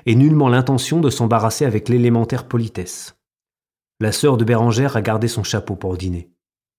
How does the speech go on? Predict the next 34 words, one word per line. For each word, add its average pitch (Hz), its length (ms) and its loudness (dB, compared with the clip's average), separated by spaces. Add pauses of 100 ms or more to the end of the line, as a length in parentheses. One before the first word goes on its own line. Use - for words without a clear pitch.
C'est 92 200 -10
étrange. 90 480 -6 (220)
Tout - 140 -20
à 107 100 0
l'heure, 131 300 0
au 101 100 0
cocktail, 147 480 -2 (280)
il 120 100 2
a 120 80 2
trouvé 147 280 0
ce 147 140 -4
chapeau 131 460 -2
original 117 520 0
et 110 100 0
élégant, 104 420 -2 (380)
mais 104 120 -2
à 107 60 0
présent 127 320 0
qu'il 113 180 0
l'a 107 100 0
sous - 140 -8
les 104 260 -2
yeux 131 100 2
depuis 104 200 -4
plus 110 200 -6
d'une 101 180 -2
heure, 131 240 0 (260)
il 113 140 0
est 113 80 2
nettement 139 360 2
moins 127 180 2
porté 127 300 -4
à 117 60 -2
l'indulgence. 101 840 -4